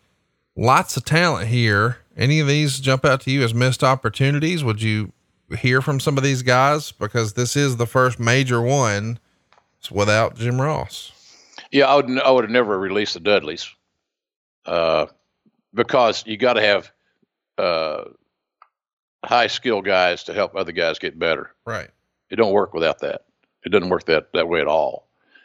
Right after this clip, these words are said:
Speaker 2: You get young versus young, and who, and both of them wanna get, well, quote unquote, get over so they can get more of a push. And, uh,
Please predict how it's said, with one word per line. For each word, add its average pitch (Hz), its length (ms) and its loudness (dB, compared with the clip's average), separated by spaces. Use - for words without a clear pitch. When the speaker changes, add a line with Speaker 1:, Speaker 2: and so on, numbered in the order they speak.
Speaker 2:
You 110 80 -8
get 113 160 0
young 127 300 2
versus 104 380 -2
young, 110 320 2
and 90 80 -4
who, 113 220 0
and 98 280 -4
both 120 200 0
of 104 80 4
them 95 60 -4
wanna 98 160 0
get, 95 340 -2
well, 92 160 -4
quote 107 220 0
unquote, 95 240 -2
get 95 140 2
over 90 340 0
so 98 140 -4
they 98 100 0
can 87 140 -8
get 87 140 -4
more 98 120 2
of 76 80 -2
a 76 60 0
push. 123 580 0
And, 95 400 -2
uh, 87 360 0